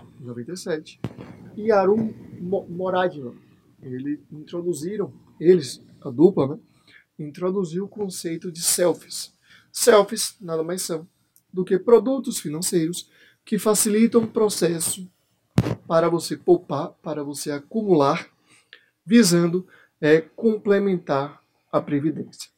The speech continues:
Por que complementar a previdência? É, é uma tendência mundial, é um, um consenso já, que as previdências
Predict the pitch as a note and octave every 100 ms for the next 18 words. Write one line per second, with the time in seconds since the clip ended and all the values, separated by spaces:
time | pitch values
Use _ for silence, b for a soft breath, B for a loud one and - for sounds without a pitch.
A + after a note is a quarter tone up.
0 | _ D#4 D4 - F#3+ F#3 F#3+ F3+ - E3
1 | F3+ F3 E3+ C#3 - C#3 C#3+ C#3 - C#3
2 | D3 C#3+ D3+ - _ _ b b b b
3 | _ _ _ _ F3 E3 E3+ G#3 A#3+ A#3+
4 | E3+ C#3+ E3+ E3+ D3+ C#3 B2+ A#2+ C3 D3
5 | C#3 C#3 B2+ _ _ - C#3 - C#3+ -
6 | - B2+ C3 - D3+ D3+ B2 - _ _
7 | _ _ _ _ _ - G#3+ G#3+ - -
8 | A3 G3 F3+ A#3+ B3 A#3+ F3+ -